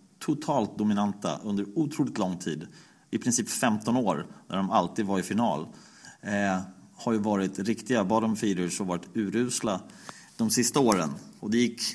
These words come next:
chockerande fort. Folk trodde att det var en självklarhet. Stockholm är alltid bra. Det är en sanning. Det är som att läsa Bibeln. Eh, och sen så gick det två säsonger, så var de noll och tio. Så att, att förändra en kultur negativt,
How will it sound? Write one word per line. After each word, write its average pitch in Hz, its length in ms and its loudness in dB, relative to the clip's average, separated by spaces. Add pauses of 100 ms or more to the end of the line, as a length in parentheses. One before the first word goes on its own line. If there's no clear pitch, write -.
(300)
chockerande 139 640 2
fort. - 320 0
Folk 127 380 -2
trodde 131 180 2
att 117 60 2
det 113 60 -4
var 117 80 0
en 113 60 2
självklarhet. 120 440 0
Stockholm 135 280 -2
är 123 40 -2
alltid 120 260 0
bra. 113 380 -2
Det 117 100 0
är 117 40 2
en 117 120 2
sanning. 120 600 2 (180)
Det 113 60 -4
är 113 60 0
som 120 120 0
att 113 60 0
läsa 110 260 0
Bibeln. 107 400 2 (560)
Eh, 107 260 0
och 117 80 -2
sen 131 120 0
så 135 120 2
gick 123 260 4
det 107 220 2 (440)
två 120 140 2
säsonger, 123 400 0
så 95 100 -4
var 104 100 0
de 104 140 4
noll 104 180 2
och 104 100 -2
tio. 113 300 2 (640)
Så - 140 -2
att, - 200 -4 (600)
att - 160 -6 (140)
förändra 135 380 2
en 131 80 2
kultur 127 360 2
negativt, 139 720 0